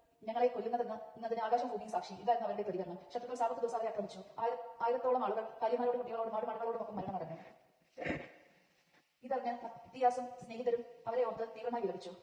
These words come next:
അവർ പരസ്പരം പറഞ്ഞു, "നമ്മുടെ സഹോദരരെ അനുകരിച്ച് ജീ-, ജീവനും പ്രമാണങ്ങൾക്കും വേണ്ടി നമ്മൾ വിജാതിയർക്കെതിരെ യുദ്ധം ചെയ്യാതിരുന്നതിനാൽ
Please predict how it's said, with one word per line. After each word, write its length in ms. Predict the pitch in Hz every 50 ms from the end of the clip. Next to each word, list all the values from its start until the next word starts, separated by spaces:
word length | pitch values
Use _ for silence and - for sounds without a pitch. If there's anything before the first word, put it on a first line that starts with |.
| - -
അവർ 100 | - 240
പരസ്പരം 280 | 240 226 240 - 262 247
പറഞ്ഞു, 140 | 220 196 190
"നമ്മുടെ 220 | 202 202 233 262
സഹോദരരെ 320 | 240 226 247 247 247 247
അനുകരിച്ച് 320 | 240 214 - 233 - - 214 - - - - 196
ജീ-, 180 | 214 240 247 - - -
ജീവനും 320 | 214 247 247 247 254 - - - - - -
പ്രമാണങ്ങൾക്കും 440 | - 226 226 247 254 254 247 - 247
വേണ്ടി 160 | 226 208 214 - - -
നമ്മൾ 140 | - 220 240
വിജാതിയർക്കെതിരെ 600 | 247 233 233 240 240 254 240 - 240 202 - - -
യുദ്ധം 220 | 202 208 233 247 247
ചെയ്യാതിരുന്നതിനാൽ 580 | 247 226 233 226 220 208 202 214 196 202 196